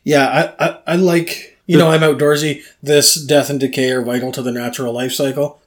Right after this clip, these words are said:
Speaker 1: Yeah, I can get behind that.
Speaker 2: Yeah.
Speaker 1: Uh, the next one we have are the Gatekeepers. We spoke about these guys at length before, so just a quick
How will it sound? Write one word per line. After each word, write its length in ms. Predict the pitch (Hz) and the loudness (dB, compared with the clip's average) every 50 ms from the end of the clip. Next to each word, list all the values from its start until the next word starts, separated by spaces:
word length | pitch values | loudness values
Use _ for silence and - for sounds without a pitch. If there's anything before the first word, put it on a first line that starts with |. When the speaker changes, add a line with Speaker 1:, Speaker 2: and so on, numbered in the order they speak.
| _ _ - | _ _ -10
Speaker 1:
Yeah, 140 | 247 269 262 | -6 -2 -2
I 40 | 202 | -2
can 80 | 160 | 0
get 140 | 156 143 117 | -2 -2 -2
behind 280 | 117 117 120 117 110 110 | -2 -6 -6 -8 -8 -8
that. 260 | 107 - - _ _ _ _ _ | -8 -10 -12 _ _ _ _ _
Speaker 2:
Yeah. 220 | - 139 123 - - - _ _ _ _ _ - | -4 -4 -4 -4 -8 -18 _ _ _ _ _ -4
Speaker 1:
Uh, 160 | - 139 156 | 0 0 2
the 100 | 160 170 | 4 4
next 200 | 190 208 196 208 | 4 4 4 6
one 80 | 214 202 | 4 6
we 60 | 185 | 6
have 180 | 190 202 202 196 | 8 6 6 6
are 40 | |
the 80 | - 160 | 4 2
Gatekeepers. 720 | 147 143 170 175 - - - - 214 202 247 240 233 - - | 2 4 4 4 4 2 0 -2 -2 -2 -2 -4 -4 -2 0
We 80 | 180 165 | 0 0
spoke 260 | - - 185 170 - | 2 2 2 2 0
about 220 | 170 156 156 151 | 0 -2 -2 -2
these 180 | 143 151 151 135 | -2 -4 -6 -2
guys 260 | 135 165 143 147 147 | 0 0 2 2 2
at 100 | 147 131 | 0 0
length 260 | 135 147 143 127 - | 0 -2 -2 -4 -6
before, 340 | - 131 - 151 143 135 135 | -10 -10 -4 -2 -2 -2 -2
so 140 | - - 135 | -4 -6 -6
just 180 | 131 135 - - | -8 -8 -8 -10
a 60 | 120 | -12
quick 420 | - - 156 139 135 - - _ | -6 -2 -2 -2 -2 -4 -14 _